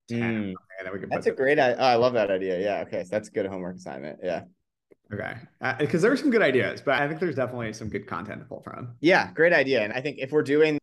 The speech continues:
Speaker 2: the first assignment of going through all the episodes, then that'll give, that'll naturally give us, okay, these are our top ten favorite ideas, and then we can do clips that put those clips on YouTube. The one thing is we don't have video, I think, from,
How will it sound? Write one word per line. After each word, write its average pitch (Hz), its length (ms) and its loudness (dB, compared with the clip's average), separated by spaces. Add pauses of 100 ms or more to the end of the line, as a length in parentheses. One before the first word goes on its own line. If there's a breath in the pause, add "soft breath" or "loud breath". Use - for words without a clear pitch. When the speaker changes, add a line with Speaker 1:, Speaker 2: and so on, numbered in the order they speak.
Speaker 2:
the 113 80 -8
first 151 240 -2
assignment 107 440 -4
of 101 160 -2
going 110 260 0
through 110 120 0
all 101 80 0
the 95 140 -2
episodes, 143 500 -2
then 107 180 0
that'll 104 480 0 (340)
give, 98 180 -2 (200)
that'll 92 380 -2 (300)
naturally 90 580 -4
give 92 180 -4
us, 82 300 -6
okay, 92 220 -4
these 95 200 -6
are 98 80 -2
our 90 300 -2 (360)
top 95 220 -4
ten 92 280 -4
favorite 92 300 0
ideas, 87 400 -2
and 117 80 -6
then 95 140 -4
we 92 120 -6
can 85 400 -8 (180)
do 101 140 -4
clips 90 300 -4
that - 120 -14
put 98 140 -8
those 87 200 -2
clips - 260 -10
on 90 240 -8
YouTube. 80 320 -10
The 123 80 4
one 139 180 4
thing 139 140 0
is 123 80 -2
we 117 80 -4
don't 117 140 -4
have 110 100 -8
video, 104 380 2
I 123 100 4
think, 127 260 -6
from, 101 520 -2